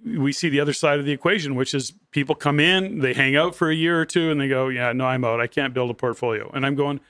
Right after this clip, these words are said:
"What's the difference between that person and the person that hits it out of the park?" They both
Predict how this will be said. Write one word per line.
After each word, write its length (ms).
"What's 140
the 60
difference 320
between 540
that 520
person 760
and 160
the 40
person 680
that 320
hits 260
it 60
out 120
of 60
the 80
park?" 420
They 160
both 480